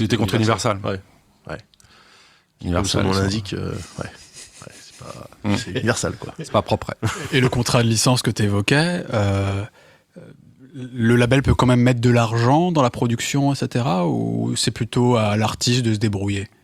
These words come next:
Speaker 2: Théoriquement, c'est à l'artiste de se débrouiller, de financer ses, ses bandes et ses pochettes et ses clips.
Speaker 1: Ah ouais, donc
Speaker 3: Très
Speaker 1: c'est-à-dire
Speaker 2: Et là,
Speaker 1: que
Speaker 2: le label peut aider aussi, ouais.
Speaker 3: Ouais.
Speaker 1: D'accord.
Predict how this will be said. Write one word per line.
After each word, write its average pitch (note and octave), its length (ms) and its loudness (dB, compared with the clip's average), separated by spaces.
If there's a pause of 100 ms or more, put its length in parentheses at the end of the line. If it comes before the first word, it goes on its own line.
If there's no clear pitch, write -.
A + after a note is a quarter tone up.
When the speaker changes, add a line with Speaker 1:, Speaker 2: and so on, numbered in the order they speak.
Speaker 2:
Théoriquement, G#2 340 0
c'est F2 140 0
à - 20 4
l'artiste F2+ 260 -2
de F#2+ 80 0
se F2 40 -2
débrouiller, F#2 400 0
de F#2 120 -2
financer F#2 400 -2
ses, D#2+ 500 -2
ses E2 180 -4
bandes G2 540 -2
et A#2+ 320 0
ses - 220 -4
pochettes A#2 680 -4
et G#2 60 -6
ses G#2 120 -8
clips. - 220 -12 (500)
Speaker 1:
Ah C#3+ 80 2
ouais, C#3+ 180 0 (100)
donc G2 120 -8
Speaker 3:
Très - 80 -8
Speaker 1:
c'est-à-dire G#2+ 200 2
Speaker 2:
Et G2 40 0
là, G2+ 140 4
Speaker 1:
que G#2 120 -2
Speaker 2:
le G2+ 220 0
label G2+ 320 2
peut G#2 140 -4
aider A2+ 180 -4
aussi, - 220 -14
ouais. A2 380 -14
Speaker 3:
Ouais. A#2 60 -16 (140)
Speaker 1:
D'accord. G2 320 -12